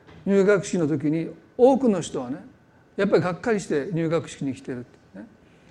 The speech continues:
行きたかった大学が他にあったのに、まあ、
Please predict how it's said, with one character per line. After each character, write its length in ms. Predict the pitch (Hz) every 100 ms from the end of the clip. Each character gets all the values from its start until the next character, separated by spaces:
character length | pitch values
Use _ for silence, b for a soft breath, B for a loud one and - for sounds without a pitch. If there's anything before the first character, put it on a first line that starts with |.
| b
行 80 | 160
き 80 |
た 120 | 190 175
か 80 |
っ 20 | 156
た 100 | 165
大 160 | 170
学 180 | 170 165
が 140 | 175
他 220 | 139 185 196
に 80 |
あ 80 | 202
っ 80 | 233
た 100 | 208
の 140 | 160
に、 200 | 147 175 165 B B B -
ま 180 | 175
あ、 60 | 143